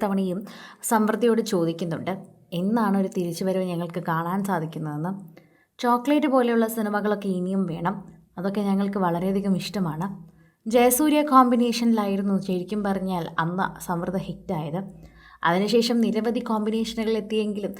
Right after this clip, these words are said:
വളരെയധികം തന്നെ സോഷ്യൽ മീഡിയയിൽ നിറഞ്ഞു നിന്ന ഒരു താരം തന്നെയായി മാറുകയായിരുന്നു. പിന്നീട് വിവാഹം കഴിഞ്ഞ് പോവുകയായിരുന്നു. വിവാഹം പെട്ടെന്നായിരുന്നു നടന്നത്.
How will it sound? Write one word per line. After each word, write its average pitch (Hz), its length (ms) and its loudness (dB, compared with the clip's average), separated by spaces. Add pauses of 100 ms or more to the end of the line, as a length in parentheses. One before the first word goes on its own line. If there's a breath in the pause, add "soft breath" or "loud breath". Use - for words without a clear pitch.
(280 loud breath)
വളരെയധികം 254 720 6
തന്നെ 214 280 2
സോഷ്യൽ 208 560 -2
മീഡിയയിൽ 233 400 2
നിറഞ്ഞു 202 300 0
നിന്ന 208 320 2
ഒരു 180 180 0
താരം 175 500 0
തന്നെയായി 175 320 -2
മാറുകയായിരുന്നു. 165 800 -2 (640 soft breath)
പിന്നീട് 277 500 4
വിവാഹം 214 500 4
കഴിഞ്ഞ് 208 360 0
പോവുകയായിരുന്നു. 175 1040 -2 (340 loud breath)
വിവാഹം 214 460 6
പെട്ടെന്നായിരുന്നു 208 720 0
നടന്നത്. 160 640 -2